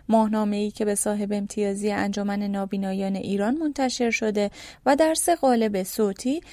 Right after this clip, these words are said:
متنی و بریل به دست علاقه‌مندان خود می‌رسد. در این یادداشت به بهانه سومین سال روز تأسیس نسل مانا به سیاست‌های کاری این نشریه،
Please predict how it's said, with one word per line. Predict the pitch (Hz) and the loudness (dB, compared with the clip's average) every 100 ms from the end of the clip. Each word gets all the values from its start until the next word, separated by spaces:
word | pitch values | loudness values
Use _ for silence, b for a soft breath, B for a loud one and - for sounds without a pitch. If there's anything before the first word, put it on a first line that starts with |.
| B - | B -4
متنی | 208 196 - 277 | -2 -2 0 0
و | 359 302 - | 2 0 0
بریل | 208 190 190 | 0 2 0
به | 196 208 | -2 -2
دست | 269 339 - | -2 -2 -2
علاقه‌مندان | 294 214 196 190 185 185 190 185 | 0 0 -2 -4 -4 -4 -4 -4
خود | - 196 190 | -4 -6 -2
می‌رسد. | 220 190 180 - - - B B B B _ | 0 0 -2 -6 -10 -10 B B B B _
در | 220 | 0
این | 208 208 | 2 2
یادداشت | 202 196 185 208 208 B B - | 0 -2 0 0 0 B B -2
به | 226 | 0
بهانه | 214 233 247 254 277 311 | 2 0 2 4 4 2
سومین | 320 - 247 233 233 233 311 | -2 0 2 2 0 2 0
سال | 339 - 247 220 | -2 0 0 2
روز | 226 220 | 0 -2
تأسیس | 220 214 220 202 - 254 - | -2 -2 -2 -4 -2 -2 0
نسل | 294 285 269 254 | 0 0 0 0
مانا | 240 233 226 233 B B - | 2 2 0 -2 B B -2
به | 208 | -2
سیاست‌های | - 226 220 220 226 - 311 320 320 | 0 2 0 0 -4 -4 -6 -6 -6
کاری | - 226 208 240 | 0 0 2 0
این | 302 - 240 | 0 0 0
نشریه، | 214 185 - 208 196 202 | 0 -2 -4 -2 0 -2